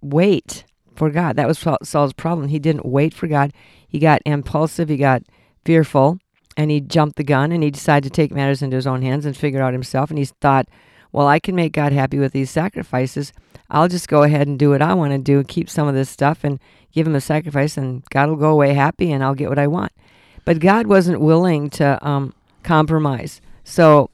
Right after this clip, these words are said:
when we're afraid, um, and we don't wanna wait on the Lord, or we're afraid of what people will say, we take matters into our own hands.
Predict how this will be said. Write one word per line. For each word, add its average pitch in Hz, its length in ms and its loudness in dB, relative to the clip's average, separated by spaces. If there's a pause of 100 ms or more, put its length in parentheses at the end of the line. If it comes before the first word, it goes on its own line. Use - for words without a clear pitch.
(500)
when 165 260 2
we're 165 120 6
afraid, 151 640 0 (440)
um, 135 320 -2 (120)
and 147 140 -2
we 143 140 0
don't 151 240 0
wanna 143 200 0
wait 160 420 0
on 135 120 -4
the 135 100 -6
Lord, 139 400 0
or 139 160 0
we're 135 120 2
afraid 160 420 0
of 143 40 0
what - 120 -2
people 156 300 -4
will 131 100 -4
say, 156 500 0
we 147 120 0
take 143 220 -2
matters 139 280 -4
into 135 180 -4
our 131 100 -2
own 131 120 -4
hands. 151 400 0